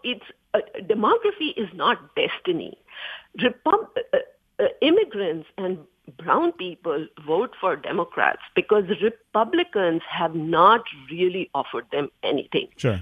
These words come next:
Speaker 1: You know, if you are, all you are going to do is slam a people and call them rapists and criminals, you cannot hope to get their vote. So if the Republican messaging changes, right, there is no reason that they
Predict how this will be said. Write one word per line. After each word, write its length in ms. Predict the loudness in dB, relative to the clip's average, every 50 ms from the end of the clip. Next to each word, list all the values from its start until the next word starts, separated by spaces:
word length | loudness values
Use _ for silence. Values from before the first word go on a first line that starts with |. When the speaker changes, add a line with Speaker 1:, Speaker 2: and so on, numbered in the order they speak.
| 2
Speaker 1:
You 80 | 2 2
know, 120 | 2 2 0 -4
if 160 | -6 -6 -2
you 500 | 0 2 4 4 4 4 4 2 2 0 0
are, 140 | 0 0 0
all 260 | -2 -2 0 0 0
you 180 | 0 -2 -2 -4
are 60 | -4
going 300 | -4 -2 -4 -4 -4 -4
to 100 | -6 -8 -8
do 380 | -6 -6 -4 -2 -2 -2 -2 -4
is 140 | -6 -6 -8 -10 -14 -8
slam 380 | -4 2 4 6 6 6 6 4
a 40 |
people 400 | 0 -2 -12 -16 _ -4 -2 -2
and 160 | -2 -4 -6 -2
call 260 | -2 0 2 2 2 2
them 280 | 2 0 0 0 -2 -4 _ -2 0
rapists 320 | 0 0 2 2 2 2 2 -2 _
and 160 | -8 -8 -8 -8
criminals, 500 | -4 -2 0 0 2 2 2 0 0 -4 -8
you 280 | -6 -2 0 0 0 -2 _ _
cannot 440 | -4 -2 0 2 4 4 4 4 2
hope 220 | -4 -10 -10 -10 _
to 80 | -18 -16
get 220 | -12 -12 -12 -12 _ -10
their 120 | -10 -10 -10 _
vote. 220 | -4 -2 -2 -2 -4 -6 -16 -18 -20 -20 -20 -16 _
So 80 | 0 2
if 180 | 2 2 2 4
the 60 | 2
Republican 880 | 2 2 0 -2 _ -2 -2 0 0 -2 0 2 2 2 2 2 2
messaging 580 | 0 0 2 0 -2 -2 0 0 2 2 0 0
changes, 600 | 0 2 2 2 2 0 0 0 0 0 0 -2 -8 _ _ -18 -18 -18 -4 0
right, 260 | 2 4 4 4 4 2 2
there 160 | 0 2 2
is 80 | 2 0
no 140 | 2 0 0 0 -2 -8 -10 -10
reason 460 | -10 -10 -10 -6 -6 -6 -6 -4 -6
that 160 | -8 -10 -6 _
they 160 | -2 -2 -2